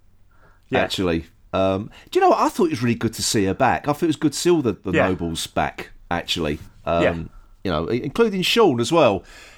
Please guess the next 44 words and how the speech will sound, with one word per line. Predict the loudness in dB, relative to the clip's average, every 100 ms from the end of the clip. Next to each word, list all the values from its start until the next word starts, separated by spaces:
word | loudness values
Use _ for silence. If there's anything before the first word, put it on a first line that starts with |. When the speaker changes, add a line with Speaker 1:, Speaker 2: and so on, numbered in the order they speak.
| -2
Speaker 2:
He | 0
didn't | 2 2
get | 0 0
much | -2 -2 -8
to, | -10 -8
to | -6
do. | 0 2 2 0 -4 -18 -20 -16 -2
Um, | 2 2 2 0 -4 0
when | 0
did | 2
we | 0
see | 0 0 0
him? | 2
It | 0
was | -2 0
in | 0 0
the | 0 2 2 -2 -4
End | -4 -2
of | -2
Time, | 0 0 0
wasn't | -2 -2 -2
it? | -4 -6 _ _ _ _ _ _ _
Speaker 1:
Yeah. | -4 -2
Speaker 2:
Parts | 0 -2 -2
one | -2
and | -2
two. | 0 0 2 -2 -8 -20 -20 -20 -20 -20 _
Um, | 0 2 2 0 -4 -8
so | -2 0
it's | 2
good | 0 0
to | -4
see | -2 0 2
him | 2 2
given | 0 0 2 0
something | 0 0 0 0 0
more | 2 2 0
to | -2 -2
do | 0 0 -2 -6 -8
this | -6 -4
time. | -2 -2 -2 -8 _ _ -20 _ _ _ _ -4
Speaker 1:
Yeah, | -4 -2 0
and | 0 0 -12 _ _ _
yeah, | -6